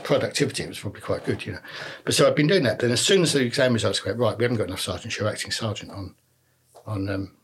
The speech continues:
another title, change teams." And I had two substantive sergeants and myself and, and another, uh, woman, Chris Cave, who just passed the exam.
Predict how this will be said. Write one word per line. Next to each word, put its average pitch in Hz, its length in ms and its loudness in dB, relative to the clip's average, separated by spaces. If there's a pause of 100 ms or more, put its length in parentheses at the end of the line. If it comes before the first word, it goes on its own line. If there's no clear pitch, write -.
another 110 280 0 (120)
title, - 400 -6
change 110 360 0
teams." - 480 -6 (840)
And 104 120 -2
I - 20 2
had 117 140 0
two 135 160 2
substantive 117 480 -2
sergeants - 500 -6
and 95 160 -10 (180)
myself 101 460 -6
and, 92 220 -10
and 98 260 -10
another, 98 400 -4 (440)
uh, 95 100 -8
woman, 98 340 -2
Chris - 160 -10
Cave, 95 300 -6
who - 80 -14
just - 240 -6
passed - 260 -6
the - 80 -8
exam. 110 320 -6